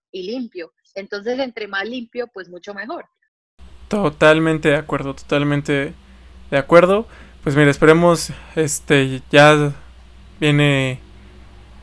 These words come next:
Speaker 2: eh, al menos ya se anunció una vacuna, vamos a ver qué, cómo evoluciona esto. Digo, no hay que llevar a las prisas, esto todavía es muy lento y obviamente también el proceso de vacunación va a venir muy lento. Así es que, pues ya, ver-, veremos qué pasa. Fer,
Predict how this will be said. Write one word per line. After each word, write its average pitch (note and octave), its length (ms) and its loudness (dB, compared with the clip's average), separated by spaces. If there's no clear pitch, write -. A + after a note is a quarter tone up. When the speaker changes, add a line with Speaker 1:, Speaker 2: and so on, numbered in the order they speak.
Speaker 2:
eh, C3+ 380 2
al C3 80 0
menos C#3+ 160 4
ya D3 80 2
se D3 80 -2
anunció C#3 260 -2
una C#3+ 120 2
vacuna, G#3+ 500 2
vamos F3+ 240 2
a E3 60 0
ver D3+ 160 2
qué, D3+ 260 2
cómo D#3 160 2
evoluciona D3 600 2
esto. D#3+ 500 0
Digo, D3 220 4
no C#3 100 2
hay D3 80 0
que D3 100 -4
llevar C3+ 220 2
a C3+ 120 2
las C3+ 160 -2
prisas, F#3 520 0
esto D3+ 240 2
todavía C#3 240 6
es C#3 100 -4
muy D#3+ 280 4
lento F#3 420 2
y D3 80 2
obviamente C#3+ 360 2
también C#3 260 0
el C3+ 60 -4
proceso C#3+ 360 0
de C#3 60 2
vacunación C3+ 440 0
va C#3 60 6
a C3+ 40 6
venir C3+ 180 2
muy C#3 160 0
lento. D#3+ 420 0
Así D3+ 180 -2
es C#3 140 0
que, C#3 840 2
pues D3 140 4
ya, D#3 260 4
ver-, D#3+ 260 6
veremos D#3+ 400 8
qué F3 120 -4
pasa. E3+ 420 2
Fer, F3+ 440 4